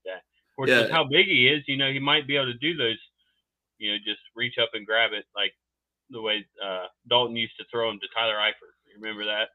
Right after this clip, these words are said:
Speaker 2: Yeah, but he was also listed at two eighty at Georgia and come in at two sixty-three. So it's like, how much did he
Speaker 1: Oh,
Speaker 2: come
Speaker 1: okay.
Speaker 2: in to make sure that, you know,
Speaker 1: Yeah.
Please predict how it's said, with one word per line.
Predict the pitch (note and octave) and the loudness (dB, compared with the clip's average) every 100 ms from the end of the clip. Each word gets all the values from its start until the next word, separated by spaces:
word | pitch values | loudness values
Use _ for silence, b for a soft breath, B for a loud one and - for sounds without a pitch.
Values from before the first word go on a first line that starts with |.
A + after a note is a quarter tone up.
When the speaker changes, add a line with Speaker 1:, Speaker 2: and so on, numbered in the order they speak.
| _ _ - | _ _ -6
Speaker 2:
Yeah, | G#2+ A2+ A2 A2 - | 2 4 4 2 2
but | C#3+ D#3 | 4 8
he | G#3+ | 6
was | A#3 | 6
also | A3 G#3+ F3+ | 4 4 4
listed | E3+ F3 C#3+ | 4 4 2
at | G#2 - | 0 2
two | D3+ | 6
eighty | C#3+ C#3 A#2 | 6 6 4
at | G#2+ | 2
Georgia | B2 A2+ G#2+ | -2 0 -2
and | G#2+ | -2
come | C3+ | 0
in | C3 F#2+ | -2 -2
at | |
two | - C3+ | -2 -2
sixty-three. | C3 - G#2+ B2 A2 | -2 -4 -4 -2 -2
So | G#2 G#2 | -2 -4
it's | A2 | -4
like, | G#2+ | -2
how | C3 D3+ | 0 2
much | D#3 - | 0 0
did | C3+ C#3 | 4 8
he | |
Speaker 1:
Oh, | D3 A2+ A2+ | 8 8 6
Speaker 2:
come | C#3 | 4
Speaker 1:
okay. | A2 A2+ C#3+ | 4 6 6
Speaker 2:
in | C3+ | 6
to | A#2+ | 2
make | A#2+ B2+ A2 | 2 0 0
sure | - C3+ B2 A#2 | -2 2 2 2
that, | A2+ G#2+ E2+ | 0 -2 -2
you | A#2 | -2
know, | A2+ A2 G#2+ - _ _ _ _ _ _ | -2 -2 -4 -10 _ _ _ _ _ _
Speaker 1:
Yeah. | G2+ F#2 F2 | -2 -2 -2